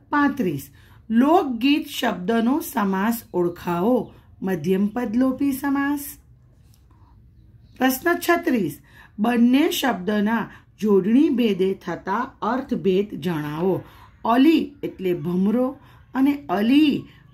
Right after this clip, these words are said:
અલી એટલે સખીનું સંબોધન. "અલી, અહીં આવ ને." સમજ પડે છે? પ્રશ્ન નંબર સાડત્રીસ, સૂર્ય મંદિરે ગુંજરતો હું ધવલ તેજનો ભૃંગ.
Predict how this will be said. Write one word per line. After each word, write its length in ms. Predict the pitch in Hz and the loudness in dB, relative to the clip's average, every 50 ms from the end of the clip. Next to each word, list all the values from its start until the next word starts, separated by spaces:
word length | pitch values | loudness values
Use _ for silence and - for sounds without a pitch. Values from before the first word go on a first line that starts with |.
| - - | -10 -8
અલી 240 | 180 185 196 196 | -6 -4 -2 -2
એટલે 240 | 196 196 - - 262 | -2 -2 -2 -4 -6
સખીનું 840 | 254 - - 233 220 208 214 - - 247 262 302 311 320 339 370 339 | -4 -2 -2 -2 -2 -2 -4 -2 2 4 4 4 4 2 2 0 -2
સંબોધન. 680 | - - 240 208 202 196 196 202 208 190 247 226 208 214 - | -2 -2 0 0 2 0 0 0 -2 0 0 -2 -2 -2 -2
"અલી, 220 | - 285 320 349 349 | 0 4 4 6 6
અહીં 360 | 277 262 254 254 254 247 226 | 6 4 4 4 4 2 0
આવ 120 | 220 226 | 2 2
ને." 200 | 240 269 349 440 494 - - - _ - - _ _ _ _ _ _ _ - | 4 4 4 2 0 -6 -16 -20 _ -20 -20 _ _ _ _ _ _ _ -14
સમજ 240 | - 175 180 196 202 - - | -8 -6 -4 -4 -6 -6 -8
પડે 220 | - 294 330 359 349 | -4 -2 0 0 0
છે? 200 | - 370 392 - - - - - - - - - - - - - | 0 -2 -4 -6 -10 -20 -20 -20 -20 -20 -20 -20 -20 -20 -16 -6
પ્રશ્ન 420 | - 277 311 339 339 - 311 302 | -2 -2 0 -2 -2 -2 0 2
નંબર 460 | 269 254 233 220 208 214 240 285 320 311 | 4 4 2 2 0 -2 -2 -4 -6 -10
સાડત્રીસ, 760 | - - - - 180 151 160 175 180 175 214 196 214 214 208 - - - - - - - _ - - | -12 -8 -2 -2 0 0 0 -2 -2 -2 -2 -2 -2 -2 -4 -8 -16 -20 -20 -20 -20 -20 _ -4 4
સૂર્ય 400 | - 349 381 403 392 381 381 392 | 6 6 6 6 6 4 4 4
મંદિરે 800 | 349 311 277 262 247 247 247 247 254 285 294 294 277 269 262 240 | 4 4 4 4 2 2 2 2 2 2 2 2 2 0 0 0
ગુંજરતો 1000 | 175 147 147 190 220 214 220 214 202 247 254 269 269 262 - 233 202 180 - - - - - - - - | -2 -2 -4 -2 0 0 0 2 2 2 2 2 0 -2 -2 -4 -2 -4 -6 -10 -16 -20 -20 -10 2 6
હું 380 | 277 330 392 381 311 180 143 | 6 8 8 6 4 0 0
ધવલ 440 | - 220 208 208 220 254 294 320 302 | 0 2 4 4 4 4 4 2 2
તેજનો 760 | 233 - - - 240 214 214 240 214 233 254 233 247 220 190 | 0 -4 -8 -4 -2 0 0 0 0 2 2 2 2 2 -2
ભૃંગ. 540 | 147 139 135 190 208 240 254 233 185 139 | -4 -2 -2 2 4 4 4 4 4 0